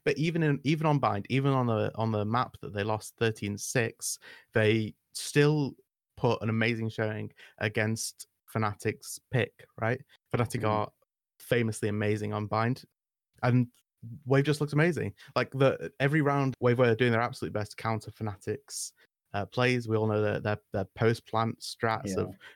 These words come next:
Speaker 1: of just constant mollies and holding it, and they were just expected. They, they just expected it. They, they clearly done their research.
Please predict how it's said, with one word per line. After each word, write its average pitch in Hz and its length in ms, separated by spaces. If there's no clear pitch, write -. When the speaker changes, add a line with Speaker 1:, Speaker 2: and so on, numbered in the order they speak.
Speaker 1:
of 101 60
just 104 140
constant 120 640
mollies 113 600
and 107 80
holding 113 420
it, 113 180
and 117 120
they 131 60
were 139 60
just 147 140
expected. - 480
They, 113 120
they 110 200
just 113 160
expected - 420
it. 151 180
They, 107 160
they 113 120
clearly 110 260
done 104 140
their 104 120
research. 143 580